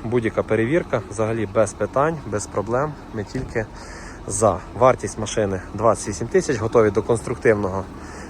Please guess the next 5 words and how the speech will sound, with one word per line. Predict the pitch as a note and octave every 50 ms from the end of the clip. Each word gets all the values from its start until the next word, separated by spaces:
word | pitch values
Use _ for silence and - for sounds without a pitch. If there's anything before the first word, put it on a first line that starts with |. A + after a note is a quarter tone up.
| - -
діалогу, | G#2+ G#2+ A#2+ B2+ C3+ D3 F3+ G3 F3+ D3+ D3 C3+ G#2+ A2
до | G2+ A2+ A2
торгу. | - - D#3 F#3 F#3 F3+ D3+ D3+ D3 - - - - - - - - - - - - - - - - - - - - - - - - - - - - - - - -
Кого | - A2 G2+ A#2+
цікавить | A2+ - A2 G#2 - A#2 A2 G#2 G2+ - -